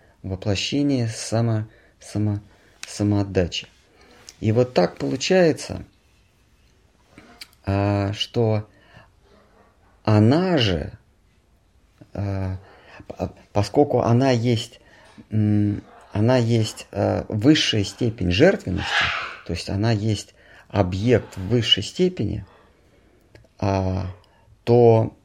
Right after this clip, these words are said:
м, полностью насладиться ею может только высший объект. А,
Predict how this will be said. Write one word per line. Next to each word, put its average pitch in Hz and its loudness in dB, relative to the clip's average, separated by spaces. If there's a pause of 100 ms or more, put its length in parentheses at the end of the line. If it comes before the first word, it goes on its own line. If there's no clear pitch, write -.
(760)
м, 107 -4 (500)
полностью 113 6 (960)
насладиться 110 2
ею 92 2
может 135 2
только 160 2
высший 123 2
объект. 92 -6 (1300)
А, 92 -2